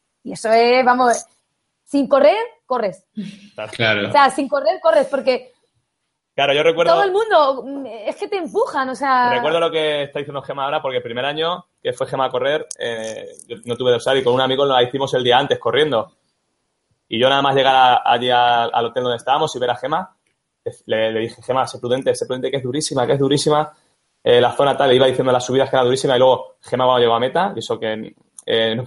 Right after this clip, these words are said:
Speaker 3: no pudo correr por el barro todo lo que ella quería, cuando llegó me dice, "Si no era tan dura como decías", claro.
Speaker 1: <laughs>
Speaker 3: La, la, la gente, de la gente que hay, es lo que dice ella, la gente que hay al final te tiene que, te tiene que subir,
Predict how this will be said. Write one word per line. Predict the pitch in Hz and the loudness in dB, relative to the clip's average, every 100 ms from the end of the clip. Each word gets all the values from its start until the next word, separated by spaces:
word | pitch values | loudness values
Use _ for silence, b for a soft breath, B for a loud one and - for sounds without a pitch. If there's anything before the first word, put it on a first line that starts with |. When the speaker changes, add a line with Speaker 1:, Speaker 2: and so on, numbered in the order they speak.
| - | -2
Speaker 3:
no | 147 | 0
pudo | 135 127 | 4 4
correr | 120 123 | 6 4
por | 120 117 | 4 2
el | |
barro | 110 117 | 2 0
todo | 110 117 | 0 0
lo | 113 | 0
que | 113 | 0
ella | 110 | 0
quería, | 113 147 - _ _ _ _ _ | -2 -6 -10 _ _ _ _ _
cuando | 110 | 0
llegó | 113 131 | 2 2
me | 120 | -2
dice, | _ _ _ | _ _ _
"Si | - 107 | -20 -6
no | |
era | 117 | -4
tan | 135 180 | 0 2
dura | 185 214 | 4 4
como | 180 | 4
decías", | 147 - 185 127 | 2 2 0 0
claro. | - 294 156 - | 0 0 0 -2
Speaker 1:
<laughs> | 156 151 165 151 - | -2 -2 -2 -4 -2
Speaker 3:
La, | 147 160 | -2 0
la, | - - - 147 | 0 -2 -6 -4
la | 135 | -4
gente, | - 165 185 180 - - | -6 -6 -4 -6 -8 -2
de | 127 | 0
la | 127 | 0
gente | - 156 175 | -2 -8 -4
que | 156 160 | -2 0
hay, | 208 247 - | 0 -2 -6
es | 139 | -4
lo | 147 | -2
que | |
dice | 139 139 | 0 0
ella, | 127 | 0
la | 120 | 0
gente | 139 143 | -4 -4
que | 139 | -2
hay | |
al | 135 | -4
final | - 135 | -8 -12
te | 123 | -10
tiene | 120 120 | -8 -8
que, | - | -10
te | - | -8
tiene | 101 127 | -4 -2
que | |
subir, | - 104 98 | -2 -4 -8